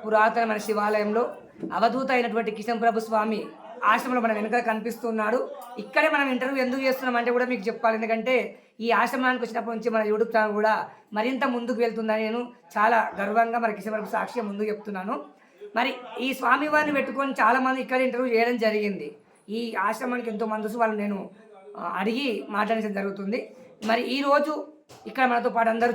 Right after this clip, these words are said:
చాలామంది మహిళా తల్లులు, ఒకప్పుడు చ-, తొమ్మిదేగుల గ్రామం అంటేనే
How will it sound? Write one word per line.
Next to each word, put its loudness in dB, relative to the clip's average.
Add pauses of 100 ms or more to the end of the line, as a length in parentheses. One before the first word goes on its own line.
చాలామంది 2 (300)
మహిళా 2
తల్లులు, 0 (460)
ఒకప్పుడు 0
చ-, 2
తొమ్మిదేగుల 2
గ్రామం 2
అంటేనే -2